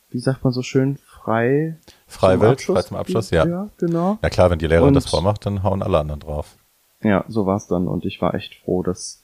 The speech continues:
Speaker 1: diese Grundschulzeit irgendwann vorbei war.
Speaker 2: Wahnsinn. Da,
Speaker 1: Mhm.
Speaker 2: also, d-, ach, ich meine, das muss man, glaub ich, keinem erklären, der hier zuhört, dass das, äh, ein Verhalten ist, was überhaupt nicht geht. Aber bitte, wie kann man als Lehrerin, also du musst ja irgendwas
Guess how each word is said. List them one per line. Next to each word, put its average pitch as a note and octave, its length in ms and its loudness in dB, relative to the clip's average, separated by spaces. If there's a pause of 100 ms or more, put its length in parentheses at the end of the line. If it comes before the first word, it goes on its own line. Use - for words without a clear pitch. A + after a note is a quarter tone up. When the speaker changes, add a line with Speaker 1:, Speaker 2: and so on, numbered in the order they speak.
Speaker 1:
diese F#2 520 -6
Grundschulzeit G2 640 -4
irgendwann G2+ 300 -4
vorbei G2 360 -6
war. F2 260 -8
Speaker 2:
Wahnsinn. D#2 440 -6 (800)
Da, A2 120 6
Speaker 1:
Mhm. G#2 100 2
Speaker 2:
also, G#2+ 240 4
d-, - 360 -8
ach, G#2 380 2 (160)
ich F#2 140 0
meine, G#2 120 6
das F#2 120 -2
muss G#2+ 140 0
man, F#2 80 2
glaub D#2+ 140 2
ich, D#2+ 60 -6
keinem E2 180 -2
erklären, D#2 280 -2
der E2 80 -2
hier D#2+ 120 -4
zuhört, D#2+ 300 -2
dass F2+ 80 -4
das, - 240 -10
äh, D#2 340 0
ein E2+ 100 -8
Verhalten - 280 -2
ist, - 100 -12
was E2+ 120 -6
überhaupt D2+ 240 -4
nicht E2+ 140 -8
geht. D#2+ 160 -6 (500)
Aber F2 220 2
bitte, A2 340 2
wie F2 80 -6
kann E2 240 -4
man G#2+ 160 2
als - 200 -6
Lehrerin, G2 440 -2 (300)
also G2 220 4
du G#2 140 0
musst A#2+ 220 2
ja A#2 60 4
irgendwas G2+ 220 2